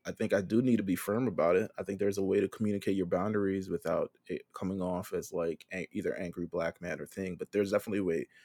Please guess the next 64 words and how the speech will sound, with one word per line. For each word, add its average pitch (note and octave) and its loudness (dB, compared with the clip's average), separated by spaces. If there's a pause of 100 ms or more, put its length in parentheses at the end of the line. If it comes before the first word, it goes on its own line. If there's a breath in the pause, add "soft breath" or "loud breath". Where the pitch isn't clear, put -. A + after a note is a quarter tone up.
(200 soft breath)
to A#2+ 2
communicate G2+ 0
your F2 0
boundaries A#2 2
of - -12
saying, F#2+ -4
like, F2+ -6
"Hey, G#2+ 6 (480 soft breath)
um, F2 -2
actually, F#2 2
like, D#2+ -4
you E2+ -6
know, C2 -10 (140)
this G2+ -2
is F#2+ -8
this, F2+ -2
this - -8
is F2+ -12
that." D#2 -2
Now, F#2 0
if C3 4
you A#2 4
want A2 0
me A2+ 4
to G#2 0
do F#2+ -2
this, G#2+ 4
usually A2+ 2
you F#2 0
gotta F#2 4
come G2 -4
back F#2+ 0
with E2+ -6
a D2 -4
quip - -2
of, E2 -6
like, D#2 -4 (380)
"Hey, F#2+ 4
now F#2+ -2
if F#2 -2
this C3+ 6
is B2 2
kinda G2+ 0
what F#2+ -2
you F2 -2
want, B2+ 2
then F2 -4
maybe F#2 -4
we F2 -10
could E2+ -8
work E2 -4
on D#2+ -6
that F2 2
or D#2+ -2
talk C#2 -8
about C2+ -6
that," D#2+ 0
or D#2 -4
something - -12
along C2+ -10
those D2+ -12
lines. D2+ -10
But, - -8
like, A#1 -4